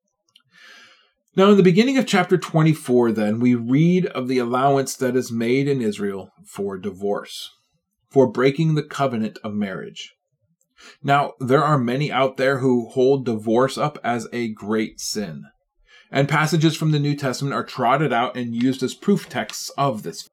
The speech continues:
But the fact is that there are two terms and ideas that are being presented in the New Testament as contrasts to each other. The first idea is divorce.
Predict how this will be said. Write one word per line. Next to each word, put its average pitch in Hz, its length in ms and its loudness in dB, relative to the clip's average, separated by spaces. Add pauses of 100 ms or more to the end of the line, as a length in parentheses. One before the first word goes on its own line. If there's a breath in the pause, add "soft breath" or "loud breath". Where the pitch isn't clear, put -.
But 135 120 -2
the - 40 -8
fact 170 320 2
is 170 200 6
that 156 160 0
there 156 220 4
are 143 260 2
two 175 260 -2
terms 127 480 -2
and 127 140 -4
ideas 107 420 -2
that 117 140 -4
are 110 180 -4
being 131 220 -2
presented 127 480 -2
in 143 120 0
the 139 60 -2
New 123 160 -2
Testament 110 540 -8 (340 loud breath)
as 127 400 -2
contrasts - 1120 -6
to 127 180 -4
each 120 240 -6
other. - 340 -6 (760)
The - 80 2
first 202 340 0
idea 131 520 0
is 110 160 -6
divorce. - 640 -14